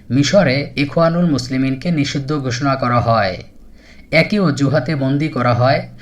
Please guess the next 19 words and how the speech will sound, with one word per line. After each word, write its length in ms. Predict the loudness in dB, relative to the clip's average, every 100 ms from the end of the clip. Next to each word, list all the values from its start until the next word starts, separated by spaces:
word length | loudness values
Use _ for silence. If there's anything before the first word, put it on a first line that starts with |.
| -20 -20 -8
শায়েখ 480 | 0 2 2 -2
সৈয়দ 340 | -2 2 2 0 -4
কুতুব 320 | -6 -2 0
রহমাতুল্লাহ 800 | 0 0 -4 -2 0 2 2 0
সহ 400 | 0 0 0 -2 -4
ইখওয়ানের 580 | -6 -2 0 0 -2 -2
অনেক 360 | 0 0 -2 0
নেতা 480 | -2 0 0 -2 -6 -16 -6
এবং 340 | 0 0 0 -2
অসংখ্য 540 | -4 -2 -4 -2 -2
সাধারণ 480 | -2 -4 -2 -2 -2
কর্মীকে। 760 | -2 -2 -2 -2 -2 -2 -4 -10 -20 -20 -20 -20 -6
তারপর 440 | 0 0 2 -2 0
কারাগারে 520 | 0 2 4 2 2
নিক্ষেপ 360 | 0 -2 -4 -4
করা 220 | -2 0
হয় 180 | 0 0
তাদের 320 | 0 -2 -2
সকলকে। 840 | -2 -4 -2 -4 -2 -4 -4 -8